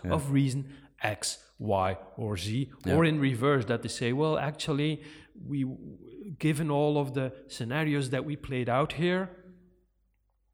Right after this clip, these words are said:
Speaker 2: we kinda stick with the resellers because they do a much better job and we will never be able to somehow whatever,
Speaker 1: Yeah,
Speaker 2: uh,
Speaker 1: yeah, yeah,
Speaker 2: do
Speaker 1: yeah,
Speaker 2: that."
Speaker 1: yeah,
Speaker 2: So
Speaker 1: yeah,
Speaker 2: it's
Speaker 1: yeah.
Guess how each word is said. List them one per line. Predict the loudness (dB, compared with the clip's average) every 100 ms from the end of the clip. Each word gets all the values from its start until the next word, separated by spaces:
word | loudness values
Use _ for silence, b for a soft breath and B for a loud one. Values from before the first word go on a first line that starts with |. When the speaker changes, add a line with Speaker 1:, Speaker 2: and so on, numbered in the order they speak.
| _ _
Speaker 2:
we | -12
kinda | -6 -4 -2 -2
stick | -4 -6 -8
with | -8 -4
the | -2
resellers | -2 -4 -4 -4 -4
because | -6 -4 -4
they | -4
do | -2
a | -2
much | -2 -4
better | -4 -4 -4
job | -2 -4
and | -4 -4
we | -4
will | -4 -2
never | -2 -2
be | -2 -2
able | -2 -4
to | -6
somehow | -10 -10 -8 -8 -6
whatever, | -8 -8 -8 -12 b b
Speaker 1:
Yeah, | 4
Speaker 2:
uh, | 6
Speaker 1:
yeah, | 6
yeah, | 6 6
Speaker 2:
do | 4
Speaker 1:
yeah, | 4
Speaker 2:
that." | 2 0 -2 -2
Speaker 1:
yeah, |
Speaker 2:
So | -2 -2 -6 -6
Speaker 1:
yeah, | -6
Speaker 2:
it's |
Speaker 1:
yeah. | -2